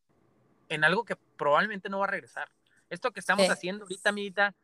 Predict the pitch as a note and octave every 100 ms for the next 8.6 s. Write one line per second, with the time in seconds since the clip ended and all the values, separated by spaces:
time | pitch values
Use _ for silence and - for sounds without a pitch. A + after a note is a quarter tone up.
0 | _ _ _ D3+ A#3 D4 - _ _ _
1 | _ _ _ _ A#3+ A#3+ B3 C4+ F#4 -
2 | _ - F#3 A#3 A#3+ D4 C#4+ G#3 F#3 D3+
3 | - D3+ F3 G3+ F3+ E3 F3+ F#3+ F#3 A3+
4 | F#3 F3+ - _ _ _ _ D#3 G#3 C#4+
5 | B3+ D#3 F#3+ G#3 _ _ _ _ D#3 -
6 | E3 D#3+ F#3+ C#3+ G#3 G3+ F3+ - - F3
7 | F3 G3 - _ - _ - F3 F3 -
8 | F3+ F#3+ G3 F3 E3+